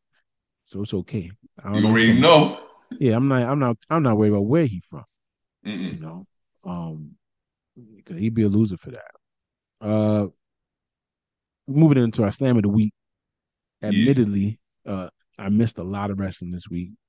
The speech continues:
Speaker 1: Um, I've caught shorts but what I did do this week was finish a match of this, uh, what would have been a pay-per-view back then, or, like, a P L E or a special event.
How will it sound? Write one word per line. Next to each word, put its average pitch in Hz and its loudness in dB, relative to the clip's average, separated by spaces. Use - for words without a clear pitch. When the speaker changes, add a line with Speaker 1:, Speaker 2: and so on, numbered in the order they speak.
Speaker 1:
Um, - -20
I've 95 -14
caught 104 -2
shorts - -2
but 117 2
what 113 2
I 117 2
did 123 0
do 107 0
this 101 -6
week 104 -4
was 92 -8
finish 151 -2
a 117 -2
match 107 -6
of 104 -4
this, 110 -6
uh, 90 -8
what 104 -4
would 117 0
have 127 2
been 110 0
a 104 -2
pay-per-view 101 -2
back 95 -6
then, 98 -4
or, 87 -6
like, 85 -10
a 82 -12
P 110 -2
L 95 -4
E 98 -2
or 85 -6
a 80 -10
special 117 -2
event. 90 -4